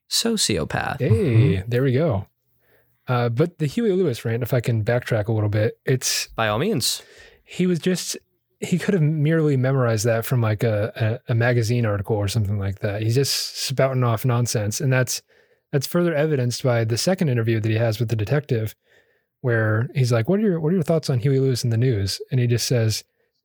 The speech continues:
Speaker 2: "Oh, you know, uh, I just think he sounds a little, little too black for me."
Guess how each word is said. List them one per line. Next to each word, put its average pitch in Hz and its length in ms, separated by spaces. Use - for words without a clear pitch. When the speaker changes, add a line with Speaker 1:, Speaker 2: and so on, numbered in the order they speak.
Speaker 2:
"Oh, 156 120
you 147 120
know, 131 280
uh, 120 340
I - 80
just 160 180
think 135 140
he 127 60
sounds 120 260
a 120 60
little, 117 240
little 117 200
too - 180
black 107 320
for 117 140
me." 101 260